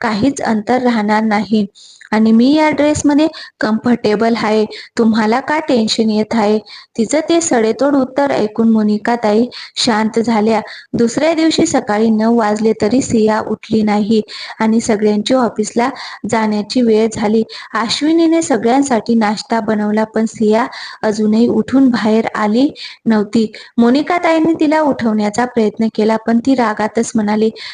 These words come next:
"सासूबाई, तुम्हाला माझ्याजवळ काय काम आहे? माझ्या पप्पांनी खूप सारे पैसे दिले आहेत, त्यातून एक नोकर ठेवा,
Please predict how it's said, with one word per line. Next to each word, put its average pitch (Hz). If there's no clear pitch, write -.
"सासूबाई, 220
तुम्हाला 226
माझ्याजवळ 285
काय 233
काम 247
आहे? 214
माझ्या 214
पप्पांनी 220
खूप 277
सारे 226
पैसे 208
दिले 220
आहेत, 214
त्यातून 220
एक 247
नोकर 220
ठेवा, 294